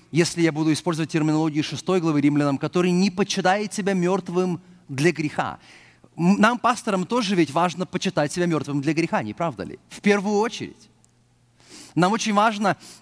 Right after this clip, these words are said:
каждый день почитать себя мёртвым для греха.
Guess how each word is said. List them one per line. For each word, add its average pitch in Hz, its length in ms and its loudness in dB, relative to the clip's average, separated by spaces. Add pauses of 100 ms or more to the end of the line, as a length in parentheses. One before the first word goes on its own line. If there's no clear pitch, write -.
(120)
каждый 196 420 0
день 226 440 0
почитать 170 500 0
себя 147 140 -2
мёртвым 120 380 0
для 101 140 -4
греха. 101 380 -6